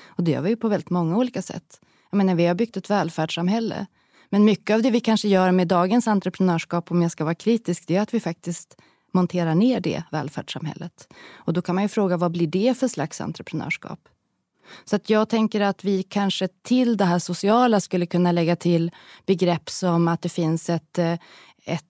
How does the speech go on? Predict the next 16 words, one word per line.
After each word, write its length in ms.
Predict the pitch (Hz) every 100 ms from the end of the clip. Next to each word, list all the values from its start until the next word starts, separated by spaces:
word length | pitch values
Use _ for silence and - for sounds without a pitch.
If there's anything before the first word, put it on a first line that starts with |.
| -
destruktivt 880 | 113 - - 226 262 - 190 -
entreprenörskap. 840 | 170 170 - - 143 131 - - 117
Det 80 | -
kan 160 | 185 180
finnas 320 | 180 170 165
ett 140 | 170
produktivt, 720 | - 190 202 220 - - 160 -
det 60 |
kan 160 | 160 175
finnas 340 | 180 175 165
ett 140 | 175 -
konstruktivt. 880 | 190 214 226 - 175 - - -
Så 100 | -
vi 100 | 185 202
måste 320 | 208 - 196
liksom 380 | 196 - 196